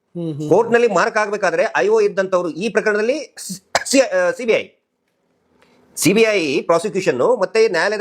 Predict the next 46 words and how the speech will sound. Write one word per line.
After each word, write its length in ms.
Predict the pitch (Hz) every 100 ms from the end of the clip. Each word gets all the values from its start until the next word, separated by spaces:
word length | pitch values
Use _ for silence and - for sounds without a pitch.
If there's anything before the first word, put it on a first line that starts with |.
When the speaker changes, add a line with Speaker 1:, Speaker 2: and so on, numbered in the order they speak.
| 208
Speaker 2:
ಪ್ರಾಸಿಕ್ಯೂಷನ್ 460 | 180 185 160 175
ಎಲ್ಲ 240 | 214 170 208
ಪೂರ್ತಿಯಾಗಿ 460 | 180 196 202 208
ಒಂದು 180 | 202 196 - _ _ _ 139
ವಿ-, 260 | 127 135
ವಿ-, 340 | 123 117 151 -
ವಿಮರ್ಶೆ 280 | 151 240 262
ಮಾಡ್ತಾರೆ. 560 | 214 190 139 101 - _ _ _ -
<clears throat> 180 | 262
ಯಾವುದೇ 220 | 117 139 220 226
ಡಾಕ್ಯುಮೆಂಟ್ 360 | 214 214 196
ಕೋರ್ಟ್ 180 | 180 190
ಮುಂದೆ 140 | 202
ಇಡಕ್ಕಾಗಲ್ಲ 340 | 170 170 156 151
ಸರ್, 160 | 113
ಅದಕ್ಕೆ 160 | 135 139
ಪ್ರಾಸಿಕ್ಯೂಷನ್ 440 | 131 156 196 175
ಡಿಪಾರ್ಟ್ಮೆಂಟ್ 340 | 151 170 170 156
ಇರ್ತದೆ, 260 | 131 127
ಅದು 140 | 127 127
ಎಕ್ಸಾಮಿನ್ 340 | 123 190 185
ಮಾಡ್ತದೆ, 240 | 165 143 135
ಅದು 120 | 127
ರಿವ್ಯೂ 240 | 135 208
ಮಾಡ್ತದೆ, 520 | 185 151 131 135 - -
ಇವ್ರು 160 | 135
ಏನ್ 120 | 175 196
ಕೊಟ್ಟಿದ್ದಾರೆ 380 | 180 156 139
ಕೊಟ್ಟಿಲ್ಲ 300 | 123 143 185
ಅಂತ 120 | 160 131
ಹೇಳಿ. 360 | 113 117 _ _ _ _ _
ಇವ್ರು 220 | - 247 254
ಕೊಟ್ಟಂತ 340 | 233 226 226 214 214 -
ಸಂತೋಷ್ 360 | 185 226 220
ರಾವ್ 360 | 208 208 214 170
ನಾನು 180 | 185 190
ಒಪ್ಪಿಗೆ 320 | 156 - 202
ಇಲ್ಲ 220 | 185 202
ಅನ್ನೋದು 180 | 202 196
ಕೊಟ್ಟಿದ್ದನ್ನ 360 | 185 196 202
ಅಕ್ಸೆಪ್ಟ್ 260 | 196 214 202
ಆಗಿಲ್ಲ, 220 | 185 180 185
it 100 | 170
is 100 | 151
not 140 | 185
marked. 420 | 160 160 180 131